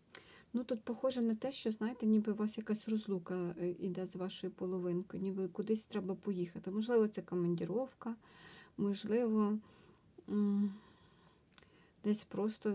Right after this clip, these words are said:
від'їжджає, треба, там, наприклад, до батьків, там щось треба доглядати чи ще щось допомогти. Ну, от ви ніби в очікуванні залишаєтесь. Тут не похоже на розставання, тут просто похоже, що от ви просто чекаєте свою людину, що десь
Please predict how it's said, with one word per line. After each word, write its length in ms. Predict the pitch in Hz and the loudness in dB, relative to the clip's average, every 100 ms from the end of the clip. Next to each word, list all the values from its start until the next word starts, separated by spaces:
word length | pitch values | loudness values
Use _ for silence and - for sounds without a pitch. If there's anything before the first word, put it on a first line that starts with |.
| 190 | 0
від'їжджає, 800 | 202 190 202 190 202 190 190 185 | -2 0 0 0 -2 -2 -2 -4
треба, 440 | 180 190 185 185 | -4 -4 -4 -4
там, 260 | 180 180 185 - - - - | -6 -6 -6 -8 -6 -6 -4
наприклад, 400 | 196 175 180 185 | -4 -4 -4 -2
до 100 | 175 | -2
батьків, 440 | 175 180 - 185 175 | -2 -6 -6 -6 -4
там 180 | 180 175 | -6 -6
щось 140 | 208 | -8
треба 260 | 185 180 190 | -6 -4 -2
доглядати 600 | 190 190 180 185 180 180 | -2 -2 -2 -4 -4 -6
чи 140 | 196 | -8
ще 220 | - 185 | -6 -6
щось 240 | 185 180 175 | -6 -8 -10
допомогти. 680 | - 190 185 - - 180 - - - - - | -4 -2 -2 -6 -4 -4 -6 -18 -20 -8 0
Ну, 120 | 208 | 2
от 160 | 202 | 2
ви 80 | 214 | 4
ніби 260 | 226 208 208 | 6 4 4
в 80 | 202 | 0
очікуванні 600 | 214 208 202 185 180 175 | 0 -2 0 0 2 0
залишаєтесь. 760 | 175 170 180 - 165 170 214 | -2 -4 -4 -6 -6 -4 -6
Тут 220 | - 220 | -8 -2
не 120 | 240 233 | 0 0
похоже 460 | 240 233 220 214 | -4 0 2 4
на 140 | 208 208 | 4 2
розставання, 640 | 220 - 226 262 277 196 | -2 -4 -6 -2 0 -2
тут 180 | 190 220 | -4 -10
просто 340 | 233 220 214 | -8 -4 -4
похоже, 380 | 220 214 240 220 | -4 -6 -4 -4
що 160 | - | -4
от 140 | 190 214 | -4 -2
ви 80 | 214 | -2
просто 340 | - 208 185 | -4 -6 -8
чекаєте 640 | - 185 - 185 185 175 | -6 -8 -4 -2 -2 -4
свою 380 | - - 185 185 | -10 -6 -2 -2
людину, 440 | 180 175 175 175 185 | -2 -2 0 0 -2
що 160 | - | -6
десь 300 | 170 208 - | -4 -4 -4